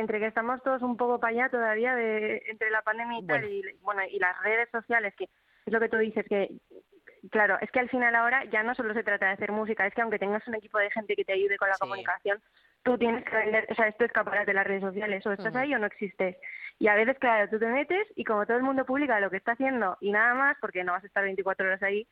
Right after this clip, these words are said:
Speaker 2: Sí.
Speaker 1: pues es un agobio y, y se, se te mete como un poco como un virus. Y, ay, la so-, y en, es relación amor-odio, yo creo,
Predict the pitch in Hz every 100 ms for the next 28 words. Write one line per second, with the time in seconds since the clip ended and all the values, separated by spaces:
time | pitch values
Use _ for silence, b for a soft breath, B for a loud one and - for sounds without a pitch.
0 | - - 127 _ - 214 196 220 220 247
1 | 220 196 220 247 269 247 202 208 196 -
2 | 190 180 214 196 202 233 233 220 214 262
3 | 254 208 208 202 185 175 - B B B
4 | B - 208 208 285 302 233 240 269 240
5 | 220 214 214 - - - 226 233 233 269
6 | 226 202 190 180 180 180 180 185